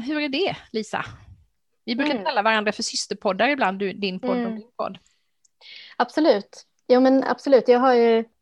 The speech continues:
Speaker 2: jag känner att min podd är ganska blygsam jämfört med din. Den kommer ut i, eh, med ganska, jag menar, du, du är på nittionio. Det här är det hundrade avsnittet.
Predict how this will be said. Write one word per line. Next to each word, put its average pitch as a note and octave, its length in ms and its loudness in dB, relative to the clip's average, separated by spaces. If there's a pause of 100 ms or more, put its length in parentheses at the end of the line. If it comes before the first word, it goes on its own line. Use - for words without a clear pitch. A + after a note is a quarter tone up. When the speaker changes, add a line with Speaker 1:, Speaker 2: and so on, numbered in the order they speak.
Speaker 2:
jag A#3+ 240 0
känner B3+ 180 4
att A#3 80 -2
min A#3 180 2
podd A3+ 220 2
är G#3 40 -2
ganska G#3+ 220 -4
blygsam B3+ 600 2
jämfört A#3+ 340 2
med G#3+ 100 -4
din. F#3+ 180 -4
Den G#3 120 -6
kommer A3 220 -4
ut G3+ 240 -6
i, G#3 280 -2 (140)
eh, A3 60 -4
med G#3 140 -6
ganska, G#3 340 -8
jag G#3+ 100 -4
menar, A3 160 -4
du, A3 300 -2
du A3+ 280 -2
är A3+ 60 0
på A3+ 160 -6
nittionio. G#3+ 640 -4
Det G#3+ 80 -4
här A#3+ 100 0
är A#3 40 2
det A3+ 80 -4
hundrade G#3 460 0
avsnittet. G#3 460 -6